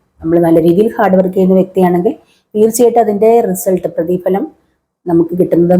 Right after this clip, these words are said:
മിറാക്കിൾസ് ആയിരിക്കും, ദൈവം അനുഗ്രഹങ്ങളായിരിക്കും തരിക. അപ്പൊ ആ രീതിയിൽ മുന്നോട്ട് വരുന്നവരുടെ എനർജിയാണ്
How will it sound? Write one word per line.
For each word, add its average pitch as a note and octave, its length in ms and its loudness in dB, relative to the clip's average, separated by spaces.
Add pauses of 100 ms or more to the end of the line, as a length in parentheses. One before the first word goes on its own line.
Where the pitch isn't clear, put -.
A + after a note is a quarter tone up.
മിറാക്കിൾസ് D#3+ 680 0
ആയിരിക്കും, D3+ 300 -6 (200)
ദൈവം E3 260 2 (240)
അനുഗ്രഹങ്ങളായിരിക്കും D#3+ 920 0
തരിക. D3 180 -10 (800)
അപ്പൊ - 180 -2
ആ - 20 4 (100)
രീതിയിൽ A3 220 2 (100)
മുന്നോട്ട് F#3+ 320 0
വരുന്നവരുടെ E3+ 560 0
എനർജിയാണ് D#3 520 -4